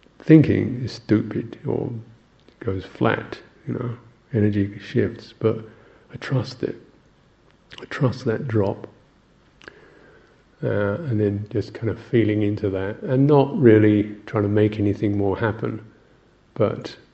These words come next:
for me, by and large, you know, what will tend to happen is there's a kind of a, a truth of energy, a truth of balance that begins to happen where,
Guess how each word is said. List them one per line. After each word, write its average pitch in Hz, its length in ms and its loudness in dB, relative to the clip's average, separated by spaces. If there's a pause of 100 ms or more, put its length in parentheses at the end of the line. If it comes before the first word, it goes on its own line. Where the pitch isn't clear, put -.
(840)
for - 100 -4
me, 107 320 0
by 104 320 -2
and 98 140 -2
large, 113 500 0 (1900)
you 113 120 4
know, 104 340 0 (680)
what 123 200 -6
will 110 200 -2
tend 110 260 0
to 87 60 -2
happen 110 300 -4
is 101 160 -4
there's 104 200 -4
a 101 80 -4
kind 104 340 -4
of 101 140 -4
a, 120 100 -6 (400)
a - 60 -10
truth - 420 0
of 104 120 -2
energy, 110 540 -2 (300)
a - 40 -20
truth - 440 -2
of 98 160 -6
balance 101 460 -6
that - 200 -10
begins 101 440 -4
to 101 260 -6 (640)
happen 110 560 0 (380)
where, 113 600 6